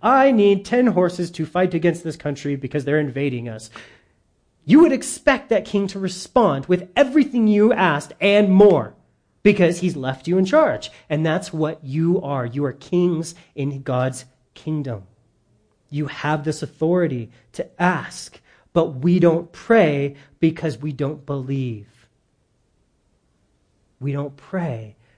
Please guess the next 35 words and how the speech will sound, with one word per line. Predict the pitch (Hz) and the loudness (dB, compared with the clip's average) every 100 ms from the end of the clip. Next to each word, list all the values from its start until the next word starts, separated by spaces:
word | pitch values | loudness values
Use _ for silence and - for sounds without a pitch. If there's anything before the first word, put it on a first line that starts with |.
| _ | _
'cause | 127 | -14
we | 143 | -12
don't | 135 165 185 185 | -8 -6 -6 -8
really | 156 143 135 131 | -8 -4 -4 -6
believe | 131 123 123 113 110 - _ _ | -10 -12 -10 -10 -12 -18 _ _
that | 120 | -10
he's | 113 131 110 | -10 -12 -14
doing | - 120 117 110 | -10 -10 -8 -12
this. | 104 107 - - _ _ _ _ _ _ _ _ _ _ | -16 -20 -20 -20 _ _ _ _ _ _ _ _ _ _
Or | - 110 | -12 -8
we | 120 | -6
don't | 135 135 | -4 -4
believe | 147 147 156 | -2 -2 -2
he's | 180 123 | -4 -8
willing | 147 156 135 123 - | -6 -4 -4 -8 -10
or | 135 - | -12 -10
able | 131 123 123 | -10 -10 -14
to | 135 | -14
help | 104 110 - | -14 -16 -16
us. | 107 - - - _ _ _ _ _ | -16 -18 -20 -20 _ _ _ _ _
Or | 170 175 180 | 2 4 4
we | 143 147 | 0 -6
just | - 135 123 - - | -8 -10 -10 -14 -18
don't | - 117 110 - | -10 -8 -10 -16
care | - - 139 139 123 104 _ _ _ _ - | -20 -8 -6 -4 -6 -12 _ _ _ _ -14
about | 131 139 117 | -10 -8 -8
his | 120 120 | -12 -16
kingdom. | - 147 185 135 101 _ _ _ _ _ _ _ _ _ _ _ _ _ _ _ _ | -10 -8 -8 -12 -16 _ _ _ _ _ _ _ _ _ _ _ _ _ _ _ _
Those | 165 185 | -6 -4
are | |
the | 220 | -2
reasons | 220 226 208 202 | -2 -2 -4 -4
we | |
don't | 190 196 | -4 -6
pray. | - 226 269 | -8 -12 -12